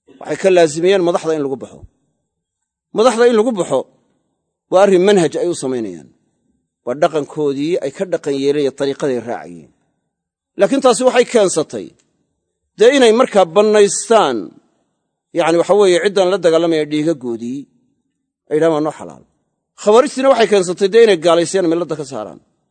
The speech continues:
Ay takfiiriyaan, caqiideeyaan inay gaala yihiin.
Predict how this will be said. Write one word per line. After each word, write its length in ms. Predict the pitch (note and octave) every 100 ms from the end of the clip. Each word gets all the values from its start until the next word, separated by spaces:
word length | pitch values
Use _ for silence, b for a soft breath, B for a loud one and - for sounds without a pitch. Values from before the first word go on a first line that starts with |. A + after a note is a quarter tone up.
| _ _ _ _ _ _
Ay 100 | D3+
takfiiriyaan, 760 | C#3 D#3+ - - D3 C#3 A#2+ F#2 _ _ _ _ _ _ -
caqiideeyaan 960 | D3 - F3 D#3 E3 E3 F3 E3 C3 G#2+ D#2+ _
inay 200 | D#3 C3
gaala 340 | A2 C3+ C3
yihiin. 340 | A#2+ G2 E2+